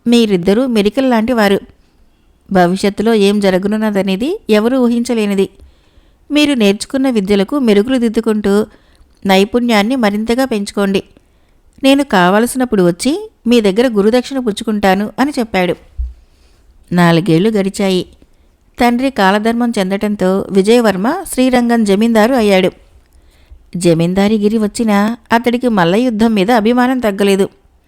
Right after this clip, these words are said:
అతడు దేశంలోని మల్లులందర్నీ పిలిపించి ప్రతి ఏటా పోటీలు ఏర్పాటు చేయసాగాడు. మల్లులందరినీ ఓడించిన వాడిని చివరగా తనతో పోటీకి ఆహ్వానించేవాడు.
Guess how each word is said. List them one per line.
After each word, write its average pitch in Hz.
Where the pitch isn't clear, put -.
అతడు 269
దేశంలోని 247
మల్లులందర్నీ 214
పిలిపించి 220
ప్రతి 269
ఏటా 226
పోటీలు 247
ఏర్పాటు 226
చేయసాగాడు. 208
మల్లులందరినీ 196
ఓడించిన 208
వాడిని 208
చివరగా 208
తనతో 247
పోటీకి 269
ఆహ్వానించేవాడు. 220